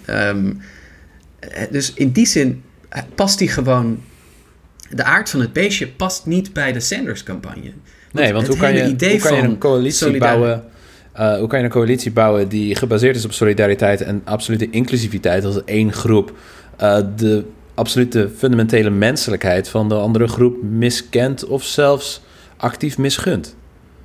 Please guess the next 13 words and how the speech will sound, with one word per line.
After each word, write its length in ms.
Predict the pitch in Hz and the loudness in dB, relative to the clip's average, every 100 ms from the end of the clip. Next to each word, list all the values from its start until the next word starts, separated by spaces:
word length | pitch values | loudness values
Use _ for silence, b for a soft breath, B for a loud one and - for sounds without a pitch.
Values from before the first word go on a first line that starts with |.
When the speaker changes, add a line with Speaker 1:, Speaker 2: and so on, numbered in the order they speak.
| - | -8
Speaker 1:
Actief 340 | - 127 160 131 | -4 0 0 2
misgunt 580 | 127 - 220 160 101 - | 0 2 0 0 -2 -2
en, 300 | 123 120 113 | 2 2 2
en 140 | 117 | 2
daar 140 | 117 110 | 2 0
extreem 380 | - - 131 | -2 0 2
neerbuigend 760 | 123 110 107 127 127 120 104 - | 2 2 2 2 2 0 0 -4
en, 460 | 110 104 104 101 98 | -4 -2 -2 -6 -6
eh, 320 | 101 95 98 | -4 -2 -2
respectloos 840 | 101 - 120 117 110 98 98 - | -2 -2 -2 0 0 2 0 -2
en, 260 | - 95 95 | -4 -2 -4
en 120 | 101 | -4
hatelijk, 680 | - 165 220 113 95 98 | -2 -2 -2 -2 -4 -6